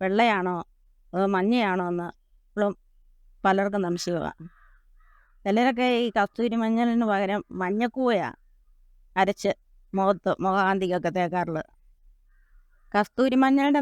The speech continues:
നിറം ശരിക്കും ഒറിജിനൽ ആയിട്ടുള്ള കസ്തൂരി മഞ്ഞളിൻ്റെ നിറം ഐവറി കളറായിട്ട് തോന്നും.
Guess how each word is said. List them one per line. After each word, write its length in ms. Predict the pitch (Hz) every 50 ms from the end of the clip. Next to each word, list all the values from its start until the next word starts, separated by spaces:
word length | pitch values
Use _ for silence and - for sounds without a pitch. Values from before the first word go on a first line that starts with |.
| 269 233
നിറം 240 | 214 202 233 254 - - - -
ശരിക്കും 400 | - 202 208 208 196 196 226 220 - - _ _ _ _ _ _ _ -
ഒറിജിനൽ 280 | 220 214 233 240 233 226
ആയിട്ടുള്ള 300 | 226 196 214 214 214 208 202
കസ്തൂരി 280 | 185 185 - - 202 202 208
മഞ്ഞളിൻ്റെ 340 | 208 220 220 220 220 208 214 190
നിറം 240 | 175 180 180 190 185 - _ _ _ _ _ _ _ 180 185 190
ഐവറി 320 | 214 233 202 226 240 247 254 -
കളറായിട്ട് 540 | 190 175 175 175 165 151 160 165 135 - - - _ _ _ _ _ _ _ _ _ _ _ _ _ _ _ _ _
തോന്നും. 300 | - 151 151 156 - -